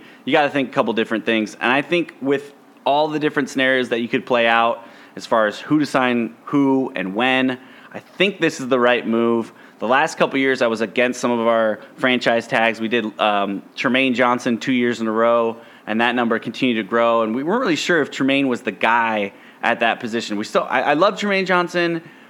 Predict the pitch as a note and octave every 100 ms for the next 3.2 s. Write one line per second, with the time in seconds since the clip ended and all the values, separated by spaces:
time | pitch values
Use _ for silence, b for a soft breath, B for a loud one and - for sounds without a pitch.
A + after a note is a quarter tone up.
0 | B B2+ B2+ C3 A#2 G#2+ - G#2+ A#2 D3
1 | D3 C#3 - C#3 B2+ B2 A#2+ B2 A#2+ A#2
2 | A#2 A2+ A2+ A2 A2 A2 A2+ G#2 - G#2
3 | G2 G2